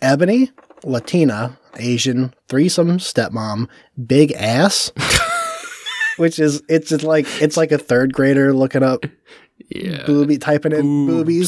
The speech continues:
Speaker 1: boobies. Yeah.
Speaker 2: Yeah.
Speaker 1: Um, B B C, cream pie, Japanese, anal, and then just the word black.
Speaker 2: Nice.
Speaker 1: And then,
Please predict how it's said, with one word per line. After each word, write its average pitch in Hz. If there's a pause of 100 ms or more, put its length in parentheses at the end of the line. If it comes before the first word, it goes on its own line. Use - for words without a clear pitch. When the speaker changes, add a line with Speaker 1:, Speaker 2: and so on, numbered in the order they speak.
(140)
Speaker 1:
boobies. -
Yeah. 139 (760)
Speaker 2:
Yeah. - (120)
Speaker 1:
Um, 110 (640)
B 180
B 175
C, 135
cream 147
pie, 139
Japanese, 117
anal, 131 (380)
and 131
then 135
just 151
the 160
word 127
black. 95 (1400)
Speaker 2:
Nice. -
Speaker 1:
And 127
then, 123